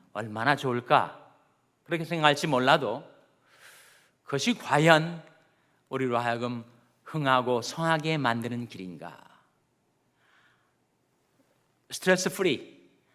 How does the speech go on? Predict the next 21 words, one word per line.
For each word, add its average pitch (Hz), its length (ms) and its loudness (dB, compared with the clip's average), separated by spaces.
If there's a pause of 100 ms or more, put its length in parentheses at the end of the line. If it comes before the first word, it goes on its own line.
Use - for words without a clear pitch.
(240)
아무런 175 540 4
스트레스가 175 640 0
없는 139 760 -2 (500)
그런 160 320 2
삶 139 300 -2
좀 127 380 -4 (180)
살아봤으면 123 540 -2
좋겠다. - 640 -12 (840)
그렇게 165 180 -4
생각할 143 360 2
때가 139 160 4
있겠지만 143 680 0 (920)
전혀 190 560 6
스트레스가 196 580 4
없는, 147 420 -2 (140)
아무런 147 720 4
도전이 135 400 2
없는 135 280 -2
그런 113 280 -8
삶은 101 680 -10 (1600)
내부로부터의 131 920 0